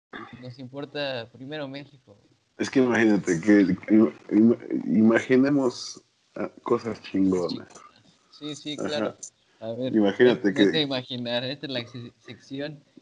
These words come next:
Speaker 1: imaginemos cosas chingonas.
Speaker 2: Imaginemos cosas chingonas. Eh, que se abra la puerta al libre cultivo.
Speaker 1: Ok.
Speaker 2: Ok.
Speaker 1: <laughs>
Speaker 2: Espera, espera, espera. O sea, en...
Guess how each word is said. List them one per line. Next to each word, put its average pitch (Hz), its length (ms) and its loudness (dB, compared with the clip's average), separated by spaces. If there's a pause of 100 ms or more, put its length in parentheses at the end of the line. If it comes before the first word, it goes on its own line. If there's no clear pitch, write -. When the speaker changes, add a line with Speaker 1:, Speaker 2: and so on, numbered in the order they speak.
Speaker 1:
imaginemos 123 680 -14
cosas 127 320 -20
chingonas. 117 520 -16 (480)
Speaker 2:
Imaginemos 107 800 0
cosas - 300 -6
chingonas. 80 720 -8 (100)
Eh, 92 480 0 (1700)
que 98 460 -2 (100)
se 104 520 -2 (200)
abra 117 360 4
la 95 180 0
puerta 104 380 0
al 90 140 0
libre 92 280 -2
cultivo. 78 560 -10 (1000)
Speaker 1:
Ok. - 1600 -4
Speaker 2:
Ok. - 240 0 (520)
Speaker 1:
<laughs> - 300 -14
Speaker 2:
Espera, 95 600 0
espera, 95 320 2
espera. 92 300 -2
O 92 40 -2
sea, 92 500 0
en... 82 260 -6